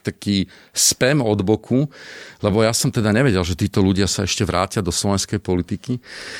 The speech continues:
tak oni veľmi dobre vedia, že toto je akože ich posledná salva v skutočnosti.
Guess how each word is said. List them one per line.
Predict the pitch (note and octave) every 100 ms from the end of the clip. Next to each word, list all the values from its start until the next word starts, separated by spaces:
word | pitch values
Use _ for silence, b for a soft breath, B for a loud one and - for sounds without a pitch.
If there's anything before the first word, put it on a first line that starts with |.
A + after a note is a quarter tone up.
| B B -
tak | - E3+
oni | F#3
veľmi | D3+ A3+ A3+
dobre | D#3+ C3+ B2+
vedia, | A2 G#2+ A2
že | F#2+ B2
toto | E3+
je | E3
akože | B2+ A#2+ G#2
ich | -
posledná | G#2 - A#2+ F2+ D#2+
salva | - D#2+ D#2 D2+
v | -
skutočnosti. | - F2+ - G2 - -